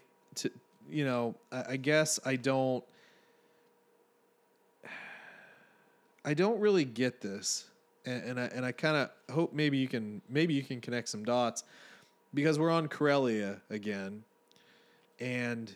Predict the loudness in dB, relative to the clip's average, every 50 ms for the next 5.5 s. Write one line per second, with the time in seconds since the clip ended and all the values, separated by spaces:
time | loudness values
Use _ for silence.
0 | -14 _ -6 -4 -2 -2 -2 -2 -2 0 0 0 0 0 -2 0 0 0 0 -2
1 | -2 0 0 0 0 0 0 -2 -4 -6 -8 -10 _ _ _ -10 -8 -6 -4 -4
2 | -2 -2 -2 -2 0 0 0 2 2 2 0 -2 -2 -4 -2 0 2 4 4 4
3 | 4 2 2 0 -2 -4 -4 -4 -4 -2 -2 0 0 2 2 2 2 0 0 -2
4 | -4 -4 0 2 2 2 2 2 0 -2 -2 0 0 -2 -4 -4 -6 -6 -6 -4
5 | -4 -4 -2 0 0 0 0 -2 -6